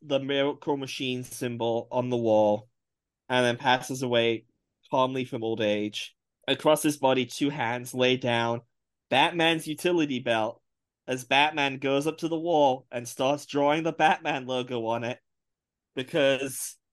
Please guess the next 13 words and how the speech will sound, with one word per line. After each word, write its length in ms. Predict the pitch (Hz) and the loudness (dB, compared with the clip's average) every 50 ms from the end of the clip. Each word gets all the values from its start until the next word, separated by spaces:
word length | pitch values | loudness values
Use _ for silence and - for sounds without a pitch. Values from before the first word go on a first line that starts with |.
| _ _ _ _ _ - | _ _ _ _ _ -2
um, 320 | 123 127 120 120 117 123 - | 2 2 2 2 0 -2 -4
if 220 | - 139 - - | -8 -10 -6 -2
you 100 | 143 143 | -2 0
hadn't 360 | - - 135 151 160 156 160 - _ _ _ _ _ - | 2 2 2 4 2 0 -4 -8 _ _ _ _ _ -20
read 460 | 143 131 135 147 147 147 147 143 147 _ _ _ | -18 -4 0 2 4 4 4 2 -2 _ _ _
Jack 340 | - 170 151 143 - - - | -2 0 0 0 0 -4 -8
Kirby, 460 | - 180 175 175 156 131 127 123 120 | -4 -2 0 0 -2 -2 -4 -6 -6
the 200 | 127 131 135 139 | -4 -2 0 0
Omega 400 | 139 139 143 143 143 160 175 170 | 0 0 0 0 0 0 0 0
Effect 460 | 151 160 - - 147 139 135 - - - _ | 0 -2 -2 -2 -2 -2 -2 -6 -12 -14 _
causes 400 | 147 139 139 135 131 135 131 - | -4 -4 -4 -4 -4 -8 -12 -12
time 360 | - - 139 123 120 113 113 | -12 -8 -6 -4 -4 -4 -6
travel. 500 | 117 - 117 92 90 - 92 87 - _ | -6 -6 -6 -6 -6 -6 -10 -14 -14 _